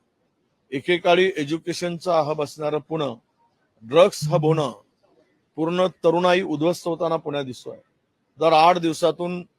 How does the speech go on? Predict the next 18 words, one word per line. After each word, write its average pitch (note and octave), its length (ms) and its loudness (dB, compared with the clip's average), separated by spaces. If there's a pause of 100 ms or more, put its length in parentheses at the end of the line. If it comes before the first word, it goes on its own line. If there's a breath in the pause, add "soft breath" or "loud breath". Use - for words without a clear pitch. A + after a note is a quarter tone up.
(420)
आपल्याला D#3 400 0
तिकडे D#3 320 -6
ड्रग्सचा C#3+ 600 -2 (480)
कुठ-, C#3 360 -10
अ, C#3+ 160 0
सापडल्याच्या D3 560 -2
घटना, D3+ 400 -6 (680)
ड्रग्समध्ये D3+ 480 -4
लिप्त D3 220 -8
झालेले D3 360 -2
तरुण E3+ 420 -4 (680)
आणि G3 400 0 (400)
प्रचंड G#3 440 -2
मोठं G3+ 300 0
एक F3 160 -2 (100)
जाळं D#3 400 6 (540)
या D#3 140 2
ठिकाणी, D3+ 520 -4